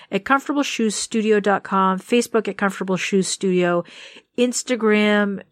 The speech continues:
Twitter at Original L C Harper. You can also find me on the blog ferment stuff dot com. You can find Lenore when she's online in the, uh, Erasable Podcasts, uh, group on Facebook and the R S V P Stationery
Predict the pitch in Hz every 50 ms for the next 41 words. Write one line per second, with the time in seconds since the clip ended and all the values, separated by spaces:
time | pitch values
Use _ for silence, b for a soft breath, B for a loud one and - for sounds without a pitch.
0 | _ _ - - - - 233 214 214 208 208 208 208 - - - 190 175 180 190
1 | 196 190 - 202 196 185 143 185 185 185 - - 208 170 185 185 185 180 190 185
2 | 185 185 - 190 160 196 208 - - 220 208 196 - - 202 196 190 190 185 190
3 | 190 185 190 185 185 B B B B B B B B - 185 185 180 180 180 180
4 | 170 165 180 185 185 185 185 185 185 185 185 185 B B B B - - - 202
5 | 202 208 202 202 - - - - 202 190 185 - - - 180 151 - - - -
6 | 208 208 202 196 196 196 196 190 - 214 214 190 208 196 190 - 240 240 240 233
7 | 226 196 185 190 190 196 196 196 196 196 196 196 196 196 190 196 190 185 - -
8 | 202 180 185 175 175 175 180 180 185 185 185 185 185 185 190 190 B B B B
9 | B B B B - 220 220 220 220 220 214 208 208 208 202 190 196 196 196 190
10 | 170 170 - - - - 180 175 165 - - 185 185 196 202 202 - - 196 196
11 | 190 - 196 190 190 185 - 202 180 180 170 - - - - - - - - -
12 | - - - 202 180 175 175 175 170 175 180 180 175 - - - 196 185 180 180
13 | - 185 180 - - - 180 170 - - - 208 202 190 185 - 170 180 180 185
14 | 175 - - 185 175 165 - - 233 233 - - - 208 208 - - 208 202 202
15 | 196 196 196 202 196